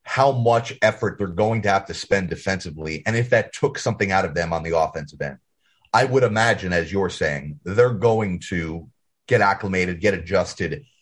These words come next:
and be back to who we know they're going to be. But if they're not, I, I would certainly look towards the defensive end um, on, on just how much energy it takes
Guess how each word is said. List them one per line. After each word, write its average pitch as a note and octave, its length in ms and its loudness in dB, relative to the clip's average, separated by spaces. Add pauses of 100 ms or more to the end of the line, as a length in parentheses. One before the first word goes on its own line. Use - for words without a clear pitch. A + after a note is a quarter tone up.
(300)
and G#2 200 0
be G2+ 100 0
back G#2 380 0
to G#2 100 -6
who G2 160 -4
we G2 160 -4
know F2+ 220 0
they're F2 160 -2
going F2 320 -4
to D2+ 60 -10
be. F2 260 -4
But E2+ 360 0 (800)
if C#3+ 220 2
they're C#3 140 6
not, A2+ 400 0 (320)
I, G#2 180 2
I A#2 140 6
would B2+ 180 -2
certainly C3 380 -2
look B2+ 340 -2
towards A2 320 -2
the F2+ 100 -6
defensive F#2+ 520 -2
end D#2 360 0 (640)
um, D#2 560 0 (280)
on, F2+ 340 2
on F2+ 240 -4
just F#2+ 160 -6
how A2+ 240 -2
much G#2+ 300 0
energy E2+ 640 -4
it F2 160 -10
takes - 520 -4